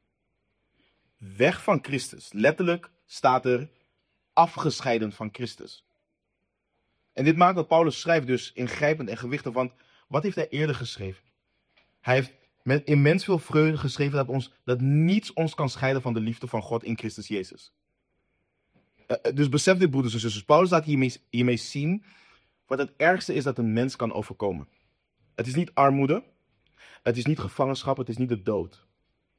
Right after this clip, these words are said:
Het ergste wat een mens kan overkomen, de ergste staat waarin iemand kan zijn, is afgescheiden zijn van Jezus Christus. Voor eeuwig weg van hem zijn. Maar de vraag is of Paulus hier echt zijn eigen behoudenis wil opgeven. Daar is veel over gediscussieerd.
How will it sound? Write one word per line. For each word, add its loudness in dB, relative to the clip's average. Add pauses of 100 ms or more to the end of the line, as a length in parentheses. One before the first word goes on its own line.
(500)
Het -6
ergste 4
wat 0
een 0
mens 0
kan -2
overkomen, 2
de 0
ergste -2
staat 2
waarin -2
iemand -2
kan -4
zijn, -4
is -12 (120)
afgescheiden -4
zijn -8
van -10
Jezus -8
Christus. -20 (1600)
Voor -6
eeuwig 4
weg -4
van -6
hem -6
zijn. -16 (2000)
Maar -2
de 4
vraag 6
is -2
of -6
Paulus 6
hier -2
echt -6
zijn -2
eigen -4
behoudenis 0
wil -6
opgeven. -10
Daar -2
is -10
veel 0
over -2
gediscussieerd. -10